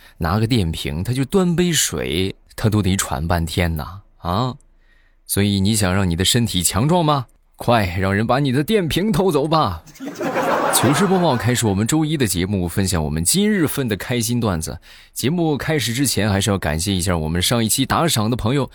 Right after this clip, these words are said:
谢谢好朋友们简单粗暴的爱啊，感谢你们这么爱我。大家如果听得开心的话，也都可以赏一下啊。打赏的位置在声音播放进度条的上方，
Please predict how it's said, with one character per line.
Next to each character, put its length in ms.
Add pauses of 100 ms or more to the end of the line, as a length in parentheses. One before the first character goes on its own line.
(280)
谢 160
谢 120
好 160
朋 160
友 80
们 240
简 380
单 240
粗 320
暴 180
的 80
爱 200 (240)
啊， 340
感 180
谢 200
你 100
们 160
这 140
么 100
爱 180
我。 300 (340)
大 80
家 80
如 120
果 120
听 200
得 80
开 200
心 200
的 40
话， 160
也 140
都 100
可 160
以 80
赏 320
一 80
下 160
啊。 240 (440)
打 180
赏 220
的 80
位 160
置 160
在 180
声 260
音 240
播 200
放 200
进 240
度 140
条 180
的 60
上 260
方， 240